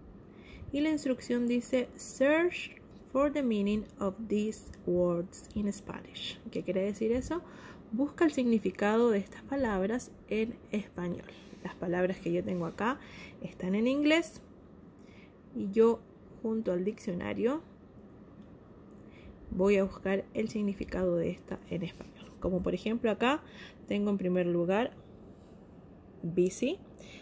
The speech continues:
y el significado en español sería ocupado o bien ocupada. ¿Ya? Y así sucesivamente voy a buscar yo el significado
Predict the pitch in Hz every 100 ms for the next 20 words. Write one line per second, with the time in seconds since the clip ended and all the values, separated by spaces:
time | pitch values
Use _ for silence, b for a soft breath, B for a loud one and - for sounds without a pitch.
0 | B - 294 285 262 233 220 214 214 220
1 | 214 - 185 190 214 - 190 208 233 -
2 | - - - - 233 233 202 190 190 190
3 | 196 202 - - 190 185 175 196 - -
4 | - 185 175 - - - - - - -
5 | - - - 226 254 - 233 220 226 226
6 | 202 196 190 190 208 254 - 226 214 202
7 | - - 196 208 233 B B B B -
8 | - 240 233 220 220 - 190 196 208 214